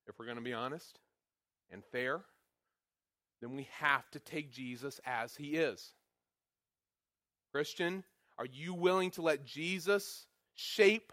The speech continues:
your personal convictions in any and every area? To throw away those that are no good, to embrace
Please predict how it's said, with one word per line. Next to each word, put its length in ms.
your 180
personal 580
convictions 800
in 160
any 420
and 140
every 420
area? 520
To 60
throw 340
away 320
those 440
that 140
are 80
no 280
good, 420
to 120
embrace 640